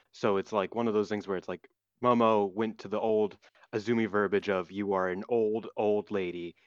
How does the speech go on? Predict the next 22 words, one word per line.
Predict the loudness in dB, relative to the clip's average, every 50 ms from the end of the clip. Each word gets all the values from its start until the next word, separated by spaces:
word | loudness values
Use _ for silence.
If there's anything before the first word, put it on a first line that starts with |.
| _ _ -10
and | -8 -6 -4 -4
I | -4 -4 -4 -4
will | -4 -6 -6 -6
beat | -8 -8 -10 -10 -10 -10
you, | -10 -10 -8 -8
and | -8 -8
I | -8 -10
don't | -10 -10 -12 -12
give | -12 -12
a | -12 -6
fuck | 0 2 2 2 2 0 -6 -16 -20 -20 _ _ _ _ _ _ _ _ _
because | -12 -8 -4 -2 -2 -2 -2 -4
you | -2 0
are | 2 2 2 2
old. | 2 2 2 0 -2 -4
Ha | -2 -2 -2
ha, | 0 0 0 2 4 2 2 0 -6 -20 -20 _
you | -10 -4 -2 0
are | 0 0
a | 0 0 0
old | 0 0 0 0 -2
person." | -4 -6 -6 -6 -8 -14 -18